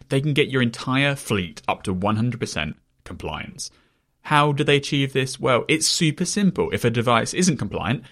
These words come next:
the user just can't log into your cloud apps until they fix the problem. It forces a person to do the necessary fixes. It's that simple. And based on that simple idea,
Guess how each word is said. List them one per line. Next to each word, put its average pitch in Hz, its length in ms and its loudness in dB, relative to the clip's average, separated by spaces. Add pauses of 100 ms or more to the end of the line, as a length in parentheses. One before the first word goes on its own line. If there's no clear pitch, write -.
(120)
the 139 80 4
user 170 380 2 (200)
just - 280 -4
can't 175 260 4
log 170 160 4
into 190 200 4
your 196 100 4
cloud 190 260 0
apps - 220 0
until 95 180 -2
they 98 100 0
fix - 220 -6
the - 60 -10
problem. - 420 -8 (160)
It - 140 -8
forces 139 440 0
a 139 60 -2
person 98 460 0
to 92 80 -4
do 95 260 0
the 92 80 0
necessary 85 420 -2
fixes. - 520 -10 (360)
It's 131 140 0
that - 220 -4
simple. 80 480 -8 (500)
And 139 380 4
based 156 260 4
on 151 80 2
that 131 220 0
simple 147 380 0
idea, 101 420 4